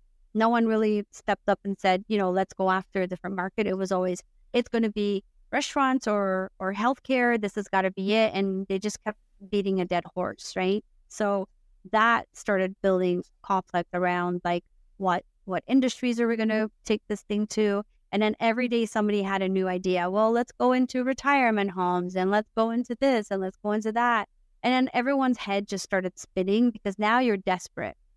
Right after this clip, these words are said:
Your idea didn't go the way you wanted it to go. Um, you're not selling it to the original market that you intended to sell it to. And now you're just, you're, you're casting a wide net, hoping that something comes in. But you could have,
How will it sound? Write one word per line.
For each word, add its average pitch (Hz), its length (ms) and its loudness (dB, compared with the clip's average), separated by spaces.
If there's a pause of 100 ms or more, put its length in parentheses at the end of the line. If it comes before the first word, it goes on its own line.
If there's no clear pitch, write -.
(240)
Your 202 160 0
idea 226 380 2
didn't 226 320 0
go 208 460 0 (380)
the 208 80 0
way 202 220 2
you 202 160 0
wanted 190 360 0
it 185 160 -2
to 190 100 -2
go. 175 420 -4 (360)
Um, 175 500 -2
you're 190 180 -2
not 214 240 2
selling 220 420 0
it 214 180 0
to 208 120 -4
the 196 120 0
original 196 440 -2
market 185 500 -2
that 170 280 -2
you 185 160 -2
intended 185 580 0
to 180 80 -6
sell 175 260 0
it 175 160 -4
to. 185 380 -2 (340)
And 208 140 4
now 202 520 2
you're 196 300 -2
just, 196 480 -2
you're, 196 240 -2
you're 190 300 -6
casting 214 420 0
a 196 80 0
wide 185 460 2
net, 185 500 0
hoping 202 340 0
that 185 200 -2
something 180 460 -2
comes 175 320 -6
in. - 80 -16 (640)
But 202 140 4
you 226 120 2
could 220 160 -2
have, 202 380 2